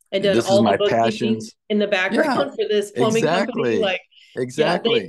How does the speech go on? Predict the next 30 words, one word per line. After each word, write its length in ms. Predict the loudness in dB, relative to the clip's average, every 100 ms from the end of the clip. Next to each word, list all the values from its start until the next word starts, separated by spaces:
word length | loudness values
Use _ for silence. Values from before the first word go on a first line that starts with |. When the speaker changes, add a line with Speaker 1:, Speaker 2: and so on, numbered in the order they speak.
| -4
Speaker 1:
they, 100 | -4
they 40 |
don't 260 | -2 -2 -2
realize 380 | -4 -2 -4 -6
the 120 | -10
untapped 500 | -10 -12 -10 -12 -10
resource 440 | -10 -8 -8 -8
from 280 | -8 -12 -10
a 80 | -10
marketing 480 | -8 -8 -6 -8 -8
standpoint 560 | -8 -8 -6 -4 -4 -6
of 160 | -10
bringing 320 | -10 -8 -8
those 240 | -8 -8 -6
women 340 | -6 -6 -8 -8
front 240 | -8 -8
and 160 | -10 -12
center. 480 | -8 -8 -6 -8 -8
I 80 |
mean, 240 | -8 -10 -12 _ _ -4
how 80 | -2
many 160 | 0
times 240 | -2 -2 -4
have 100 | -4
we 100 | -4
seen, 360 | -4 -4 -2
like, 260 | -4 -8 -10 _ _ _ _ -4
you 80 | -2
know, 180 | -2
the, 220 | -2 -4